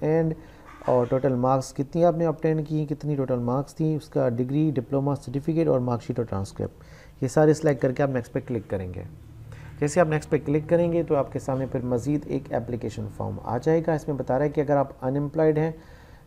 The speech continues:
तो आप उसकी तफसीलात लिखिए, अगर आप employed हैं तो उसकी आप तफसीलात लिखेंगे। यहाँ पे अनएम्प्लॉयड करेंगे क्योंकि ये purely unemployed people के लिए है, किसी और के लिए नहीं है।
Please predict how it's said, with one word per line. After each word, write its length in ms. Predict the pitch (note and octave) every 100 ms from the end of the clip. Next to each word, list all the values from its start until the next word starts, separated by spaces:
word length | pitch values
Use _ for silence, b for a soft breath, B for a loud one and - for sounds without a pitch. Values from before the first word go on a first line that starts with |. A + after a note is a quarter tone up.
| -
तो 100 | D3
आप 180 | C#3 C3+
उसकी 220 | B2+ -
तफसीलात 500 | C3+ A#2 - D3 D#3
लिखिए, 240 | D#3 - E3
अगर 140 | D3+
आप 220 | D3 D3 -
employed 500 | A#2 - B2 D3 E3+
हैं 120 | E3+
तो 100 | D#3+
उसकी 220 | C3 -
आप 100 | C3+ B2
तफसीलात 440 | - A#2 A2 A2
लिखेंगे। 520 | G#2 - F#2+ F#2 -
यहाँ 120 | A#2+ B2
पे 80 | C#3+
अनएम्प्लॉयड 640 | - C#3+ D#3 D3 D#3+ D#3
करेंगे 300 | D#3+ D#3+ D#3+
क्योंकि 260 | D3 C3
ये 220 | D3 D3 C#3+ - -
purely 680 | D3 D#3 D#3 D#3+ D#3 - D3
unemployed 680 | D3 - C3+ C3 C#3 C3+ C3
people 340 | A#2+ A#2 D3
के 160 | D3 D#3
लिए 260 | D#3 D#3
है, 220 | D3+ D3+ D#3 B B B B B -
किसी 260 | - -
और 240 | D3 C3+ C3
के 140 | C3
लिए 260 | B2 A#2 A2
नहीं 380 | G#2 G#2+ C#3+ D#3
है। 280 | D#3+ E3